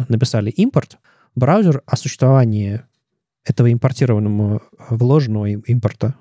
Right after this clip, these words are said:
узнает слишком поздно. Тот парсер браузерный, который заранее попытается узнать, что у вас есть, э, все нужные C S S-ные файлы, и, э, очень быстро их загрузить, чтобы не от-, не откладывать рендеринг вашей страницы, браузеру на это потребуется больше времени.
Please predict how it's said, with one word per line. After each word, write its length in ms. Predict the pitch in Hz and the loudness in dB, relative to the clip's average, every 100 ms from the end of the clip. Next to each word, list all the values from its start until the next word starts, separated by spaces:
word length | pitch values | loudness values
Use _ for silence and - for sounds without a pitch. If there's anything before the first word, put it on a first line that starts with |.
| _ | _
узнает 640 | 135 120 135 151 127 _ _ _ _ _ | -2 0 2 2 0 _ _ _ _ _
слишком 380 | - 139 - 117 | -6 -6 -2 -4
поздно. 540 | - 117 160 196 247 - _ _ _ _ | 0 0 2 0 -4 -6 _ _ _ _
Тот 200 | - 143 - | -4 -2 -2
парсер 560 | - 147 139 - 107 - | 0 0 0 -6 -8 -6
браузерный, 480 | 123 120 117 110 110 | 0 2 2 0 -2
который 340 | 117 113 117 | -2 0 2
заранее 420 | 110 117 117 104 98 | 4 4 4 2 0
попытается 480 | 98 117 107 104 | -4 -2 -2 0
узнать, 220 | 113 113 104 | 0 0 -2
что 200 | - 107 | -2 0
у 20 | |
вас 200 | 107 - | 0 2
есть, 360 | 110 104 - - | 0 0 -10 -8
э, 260 | - 104 107 | -2 0 0
все 160 | 110 117 | -2 0
нужные 280 | 107 107 104 | 0 0 -2
C 100 | 113 | -2
S 100 | 110 | 0
S-ные 240 | 110 - | 0 -2
файлы, 400 | 107 120 110 104 | -2 2 2 2
и, 220 | 101 107 104 | 2 4 4
э, 20 | |
очень 840 | 104 107 113 127 139 - 117 - | 0 0 0 -2 -6 -2 -2 0
быстро 340 | 113 120 - 107 | 0 0 0 -4
их 100 | 113 | -2
загрузить, 460 | 110 117 113 107 | 0 2 2 0
чтобы 480 | - - 123 107 110 113 | -4 -6 0 2 4 4
не 100 | 117 | 2
от-, 160 | 113 | 2
не 120 | 135 123 | 2 0
откладывать 400 | - 120 113 113 | 2 0 2 2
рендеринг 340 | 120 113 110 | 2 2 2
вашей 160 | 117 - | -2 -4
страницы, 500 | - 180 294 139 135 _ _ _ - _ | -2 0 -2 -6 -6 _ _ _ -20 _
браузеру 460 | - 127 170 160 143 | 0 2 4 2 2
на 100 | 127 | 2
это 120 | 135 | 0
потребуется 420 | - 139 123 113 | 0 0 0 0
больше 220 | 120 110 - | -2 -2 -2
времени. 240 | 113 113 | -4 -6